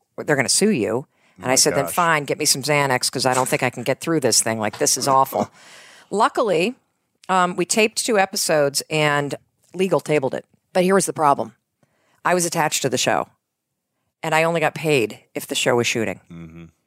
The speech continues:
Speaker 2: So you're
Speaker 1: And
Speaker 2: broke.
Speaker 1: being an entrepreneur,
Speaker 2: <laughs>
Speaker 1: I
Speaker 2: You put
Speaker 1: also
Speaker 2: all your
Speaker 1: kinda
Speaker 2: energy into
Speaker 1: put,
Speaker 2: this.
Speaker 1: yes,
Speaker 2: Yeah.
Speaker 1: put all my energy into this, shut down the coaching thing,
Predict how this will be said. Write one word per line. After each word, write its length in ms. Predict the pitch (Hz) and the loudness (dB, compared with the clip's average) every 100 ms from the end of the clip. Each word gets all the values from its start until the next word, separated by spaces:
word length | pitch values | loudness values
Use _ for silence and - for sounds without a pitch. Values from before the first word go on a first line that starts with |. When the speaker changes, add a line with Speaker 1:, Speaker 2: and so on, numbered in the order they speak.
| _ _ | _ _
Speaker 2:
So 100 | - | -6
you're 100 | 156 | 0
Speaker 1:
And 140 | 151 147 | 2 2
Speaker 2:
broke. 160 | 92 | 2
Speaker 1:
being 200 | 196 196 190 | 2 2 2
an 40 | |
entrepreneur, 720 | 175 175 170 180 180 160 147 160 | 0 0 -2 -2 0 2 2 2
Speaker 2:
<laughs> 640 | 160 - - - 160 - | -2 -6 -14 -14 -12 -4
Speaker 1:
I 100 | 180 | 0
Speaker 2:
You 60 | 175 | 0
put 40 | |
Speaker 1:
also 200 | 170 135 | 2 2
Speaker 2:
all 80 | 139 | 2
your 80 | 220 | 2
Speaker 1:
kinda 120 | 220 | 2
Speaker 2:
energy 160 | 214 - | 0 0
into 120 | 240 | 0
Speaker 1:
put, 80 | 214 | 0
Speaker 2:
this. 120 | 220 | 0
Speaker 1:
yes, 300 | 208 185 - | 0 0 -2
Speaker 2:
Yeah. 60 | |
Speaker 1:
put 100 | 240 | 0
all 140 | 208 233 | 2 2
my 160 | 262 262 | 2 2
energy 320 | 247 208 220 | 0 0 0
into 180 | 214 202 | 0 2
this, 220 | 208 202 | 2 2
shut 280 | - 220 - | 0 -4 0
down 220 | 233 226 | 0 0
the 60 | 226 | -2
coaching 500 | 220 208 - 190 190 | 0 0 0 -2 -2
thing, 640 | 196 180 180 175 175 170 | 0 2 2 0 -2 -4